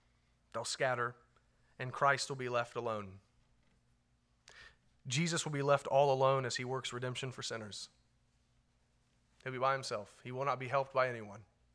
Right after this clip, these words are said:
There will be no one by his side to help him. And I think that this is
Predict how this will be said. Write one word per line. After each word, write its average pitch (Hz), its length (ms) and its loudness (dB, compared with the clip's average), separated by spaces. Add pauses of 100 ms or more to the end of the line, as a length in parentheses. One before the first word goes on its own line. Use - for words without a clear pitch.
(760)
There 131 80 -2
will 135 80 0
be 135 100 -2
no 139 160 4
one 151 220 6
by 135 200 8
his 135 160 0
side 123 460 4
to 123 100 -4
help 123 260 0
him. 110 200 -4 (1500)
And 123 80 -2
I 120 40 0
think 139 220 -4
that 127 160 -10
this 131 200 -6
is 113 360 -4